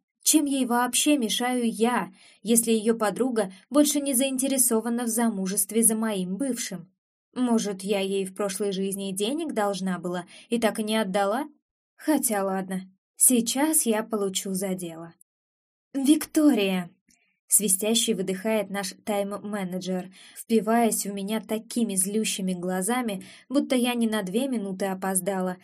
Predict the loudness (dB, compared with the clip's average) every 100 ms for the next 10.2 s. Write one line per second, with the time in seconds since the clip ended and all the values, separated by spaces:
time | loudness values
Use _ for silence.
0 | _ -6 -2 -2 -2 -2 -2 -2 -2 -8
1 | _ _ _ _ _ _ _ 2 4 4
2 | 4 2 2 2 4 4 6 6 6 4
3 | 2 2 2 0 -2 -2 0 2 4 2
4 | 2 2 2 0 0 -2 -4 -8 -16 _
5 | _ _ _ _ _ -2 0 0 -4 -4
6 | -2 0 0 0 -2 -4 -10 -10 -2 0
7 | 2 0 0 -2 -2 -4 -4 -4 -4 0
8 | 0 2 0 0 -2 -4 -8 -8 -8 -6
9 | -2 -2 -2 -4 -2 -2 -2 -2 -2 -2
10 | -4 -6